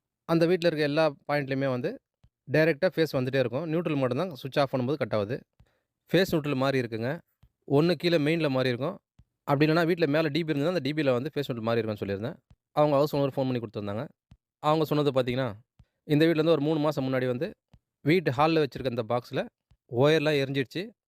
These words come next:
அதெல்லாம் சரி பண்ண அப்புறம் தான் கரண்ட் வந்தது. ரெண்டு மாசம், மூணு மாசம் முன்னாடி ஒரு எலக்ட்ரீஷியன் வந்து பண்ணியிருந்தான்னு சொல்லியிருந்தாங்க.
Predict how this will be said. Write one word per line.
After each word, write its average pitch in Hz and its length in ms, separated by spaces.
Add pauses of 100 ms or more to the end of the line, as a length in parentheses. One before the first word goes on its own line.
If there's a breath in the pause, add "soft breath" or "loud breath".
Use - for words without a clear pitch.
(500)
அதெல்லாம் 151 320
சரி 156 220
பண்ண 139 200
அப்புறம் 131 240
தான் 127 120
கரண்ட் 127 100
வந்தது. 117 440
ரெண்டு 120 200
மாசம், 120 240
மூணு 117 120
மாசம் 110 220
முன்னாடி 110 220
ஒரு 104 180
எலக்ட்ரீஷியன் 110 260
வந்து 104 100
பண்ணியிருந்தான்னு 101 300
சொல்லியிருந்தாங்க. 92 420